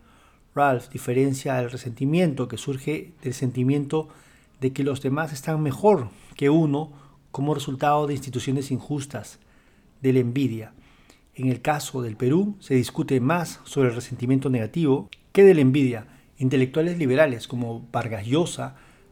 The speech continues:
han argumentado que estamos frente a un país de resentidos. El trasfondo, argumentamos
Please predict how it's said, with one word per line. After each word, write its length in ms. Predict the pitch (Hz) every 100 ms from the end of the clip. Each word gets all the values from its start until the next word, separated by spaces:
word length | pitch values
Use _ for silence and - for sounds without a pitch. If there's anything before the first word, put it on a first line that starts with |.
| _
han 200 | 175 196
argumentado 760 | 202 185 156 143 151 151 147 135
que 100 | 131
estamos 400 | - 143 156 -
frente 320 | 160 151 156
a 40 |
un 120 | 151
país 300 | 139 156 143
de 100 | 135
resentidos. 880 | 135 131 - 113 110 127 113 - - - - - - - _ -
El 180 | 131 127
trasfondo, 840 | 135 123 - 190 151 120 139 170
argumentamos 1120 | 139 135 131 127 123 120 170 135 131 143 -